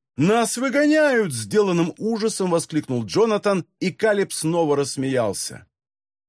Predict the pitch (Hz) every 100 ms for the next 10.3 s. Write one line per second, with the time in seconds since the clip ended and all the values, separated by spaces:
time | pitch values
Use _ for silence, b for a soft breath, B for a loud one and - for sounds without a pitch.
0 | _ - 120 247 - 269 233 220 220 214
1 | 202 - - 113 156 127 180 202 196 -
2 | 143 127 131 117 107 87 73 67 - _
3 | _ _ _ _ _ _ _ 117 208 233
4 | 117 226 220 196 190 - 170 190 202 160
5 | 202 190 185 208 185 - 107 - 110 117
6 | 104 82 _ _ - 143 156 - 135 190
7 | 196 185 - 139 135 127 - 117 - 139
8 | 131 - - _ _ _ - 175 143 156
9 | 135 123 185 110 104 95 101 104 113 104
10 | - 71